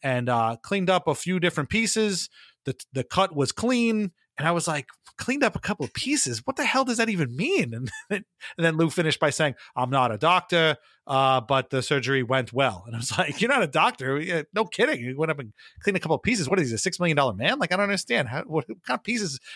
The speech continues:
are you cleaning up in this guy's wrist? It's gross." But, um, in any event, <laughs> Cal Clutterbuck is now out for a while, which is a problem for the Islanders. One, he leads the team, leads the team in, uh, penalty kill time. He's obviously a hugely important piece of a hugely important line.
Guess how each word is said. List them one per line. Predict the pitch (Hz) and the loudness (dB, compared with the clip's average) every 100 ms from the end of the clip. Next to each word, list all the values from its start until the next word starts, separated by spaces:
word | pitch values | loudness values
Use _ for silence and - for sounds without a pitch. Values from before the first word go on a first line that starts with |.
| - | 0
are | 170 | 0
you | |
cleaning | - 214 202 | 2 0 2
up | 240 | 2
in | 151 | 2
this | 139 | 0
guy's | 151 139 143 | 2 0 0
wrist? | 302 - _ | -6 -6 _
It's | 131 | -14
gross." | - 214 139 - - - - | -4 -4 -4 -16 -20 -16 0
But, | 170 170 | 4 6
um, | 170 156 - | 4 2 0
in | 262 | 2
any | 285 | 4
event, | 165 156 | 4 2
<laughs> | |
Cal | - 214 | 2 0
Clutterbuck | - 190 185 160 147 | 2 2 4 2 0
is | 139 | 0
now | 143 | 4
out | 180 233 | 4 2
for | 131 | 2
a | |
while, | 127 123 | 4 2
which | 120 | -2
is | 107 | -6
a | |
problem | - - 349 135 | 0 2 2 -2
for | - | -4
the | 110 | -4
Islanders. | 107 110 107 113 _ - - - | -2 -2 -4 -6 _ -20 -20 -2
One, | 135 147 | 0 0
he | 139 143 | 2 0
leads | 131 139 | 2 0
the | 120 | 0
team, | - 139 127 120 | -4 -2 0 -2
leads | 127 139 | -2 -2
the | 123 | -2
team | 139 123 | -2 -2
in, | 110 | -2
uh, | 101 90 | -4 -8
penalty | - 254 269 | 0 0 0
kill | 208 233 214 185 - | -2 2 2 0 -6
time. | 190 190 190 160 | 0 2 4 2
He's | 127 110 - - | 0 -2 -4 -4
obviously | 127 - 117 | -6 -4 -4
a | |
hugely | 107 196 180 165 | -2 -2 0 0
important | 143 160 139 127 117 _ - _ | 0 -2 -2 -4 -8 _ -20 _
piece | - 196 170 | -2 0 2
of | 160 127 - | 2 0 -4
a | 117 | 0
hugely | 170 214 190 | 0 2 0
important | 156 170 143 117 | 0 -2 -2 -4
line. | 151 196 175 170 | 0 2 2 0